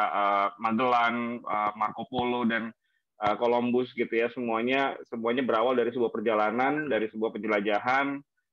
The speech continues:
lalu kemudian sampai akhirnya kita diketemukan, eh, lalu kemudian mulailah, eh, perjalanan sejarah perebutan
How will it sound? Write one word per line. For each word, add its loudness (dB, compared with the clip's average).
lalu 0
kemudian 0
sampai 0
akhirnya -2
kita -6
diketemukan, -4
eh, -2
lalu 0
kemudian -2
mulailah, 0
eh, -8
perjalanan -4
sejarah -2
perebutan -4